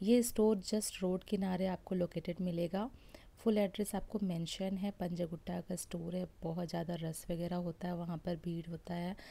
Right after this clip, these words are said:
आप लोग ज़रूर walk इन कीजिए, visit कीजिए। And, uh, ये है हमारा next design, जो कि आपको मैंने video के starting में जो design share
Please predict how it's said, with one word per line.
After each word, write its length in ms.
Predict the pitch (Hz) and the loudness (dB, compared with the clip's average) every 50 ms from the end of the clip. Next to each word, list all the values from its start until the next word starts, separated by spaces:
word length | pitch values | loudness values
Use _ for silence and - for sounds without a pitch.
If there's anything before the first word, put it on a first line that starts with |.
| - - - - - | -18 -18 -14 -4 0
आप 200 | 190 180 - - | 0 0 2 2
लोग 120 | 196 185 | 0 2
ज़रूर 420 | 165 - 175 160 175 185 196 196 180 | 4 4 4 4 4 2 0 0 0
walk 300 | 175 175 160 - - - | 0 0 -2 -2 -2 -2
इन 120 | 180 180 | -2 -2
कीजिए, 480 | 180 - - 180 175 160 - - 185 196 | -2 -2 -2 -4 -4 -4 -4 -4 -4 -2
visit 420 | 180 170 165 156 - 180 175 - - | -2 -2 -2 -2 0 -2 -4 -4 -6
कीजिए। 480 | - - 175 175 160 - - 185 202 247 - - - - - - - - - - | -8 -4 -2 -2 -2 -2 -2 -2 -2 -2 -4 -8 -16 -20 -20 -20 -20 -18 -10 -6
And, 440 | 165 170 170 165 170 170 175 170 165 | -2 -2 0 0 0 0 0 0 0
uh, 320 | 165 165 170 170 160 156 185 | 0 0 0 -2 -2 -2 -2
ये 120 | 196 208 | -2 0
है 180 | 202 202 190 185 | 0 0 -2 -2
हमारा 420 | 180 180 175 175 175 170 180 196 | -2 -2 -2 -2 -2 -2 0 0
next 440 | 208 214 214 214 185 - - - - | 0 2 2 0 0 -2 -6 -4 -2
design, 500 | 180 170 165 175 165 160 165 160 160 160 | -2 -2 -2 -2 -2 -2 0 -2 -2 -2
जो 160 | - - 165 | -2 -2 -4
कि 240 | - - - 180 180 | -4 -4 -4 0 0
आपको 420 | 170 156 - - - - - 190 190 | 0 0 -2 -6 -8 -6 -4 -2 0
मैंने 200 | 190 165 165 170 | 0 0 -2 -2
video 260 | 160 160 156 170 170 | -4 -2 -2 -2 -2
के 120 | - - 175 | -2 -4 -6
starting 500 | - - 190 165 165 160 - 220 226 214 | -6 -4 -4 -4 -2 -2 -2 0 2 2
में 80 | 208 190 | 2 2
जो 100 | - 180 | 0 0
design 400 | 170 170 151 - 160 156 156 160 | 0 -2 -2 0 0 0 0 -2
share 300 | - - - 160 156 | -2 -2 -2 -2 -2